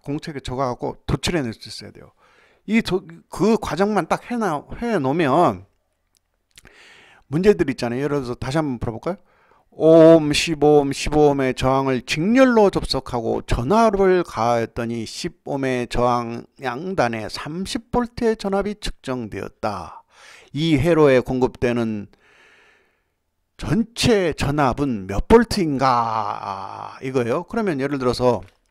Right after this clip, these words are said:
아, 직렬로 넘겼는데 저항이 세 개가 이-, 주어졌군요. 그런데 이제 십 옴에 부분적으로 들어가는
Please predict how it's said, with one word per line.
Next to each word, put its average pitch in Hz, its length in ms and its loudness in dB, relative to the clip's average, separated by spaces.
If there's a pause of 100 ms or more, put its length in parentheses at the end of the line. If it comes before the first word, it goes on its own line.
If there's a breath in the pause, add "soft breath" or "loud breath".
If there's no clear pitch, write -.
아, 139 200 0
직렬로 143 500 0
넘겼는데 120 480 -2
저항이 127 360 -2
세 - 160 -8
개가 190 280 0
이-, 113 120 -4 (140)
주어졌군요. 127 800 -4 (600 soft breath)
그런데 139 460 -4
이제 135 140 -6 (540)
십 - 640 -12
옴에 156 1300 -2 (1300)
부분적으로 147 640 2
들어가는 135 720 -2